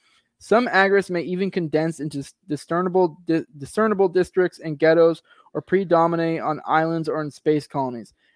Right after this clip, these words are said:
At this point, the question of protection and defense will become important.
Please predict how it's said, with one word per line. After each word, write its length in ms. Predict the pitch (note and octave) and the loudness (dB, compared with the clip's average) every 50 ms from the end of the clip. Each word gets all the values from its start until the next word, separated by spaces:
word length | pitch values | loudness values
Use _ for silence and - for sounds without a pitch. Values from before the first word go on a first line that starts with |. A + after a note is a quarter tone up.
| _ - | _ -2
At 180 | D3+ D#3 D3 D3 | 0 0 6 6
this 160 | F#3+ G#3 - | 6 6 6
point, 340 | - - F#3+ F3+ F3+ F3 B2+ | 4 2 2 2 2 2 0
the 80 | D#3 | -4
question 380 | D#3 - - E3 E3+ - - F3+ | -2 2 2 2 2 2 -2 -4
of 80 | E3+ | -4
protection 560 | - E3 D3 - D#3 D3+ D3+ - - F3 E3 D3+ | -4 -6 -2 2 2 2 2 0 -6 -8 -8 -6
and 160 | A2 D3+ C#3+ | -8 -6 -6
defense 400 | C#3+ - - - D3 D3 C#3+ - | -6 -6 -4 -4 -4 -4 -4 -6
will 80 | C#3+ | -8
become 400 | C3+ C3+ B2+ - - C#3 C#3+ C#3 - - | -8 -8 -8 -6 -6 -6 -6 -6 -8 -10
important. 580 | C#3+ C3 - _ C#3 C#3 A2 B1+ F2 G#2 - | -12 -12 -8 _ -4 -4 -4 -6 -10 -16 -20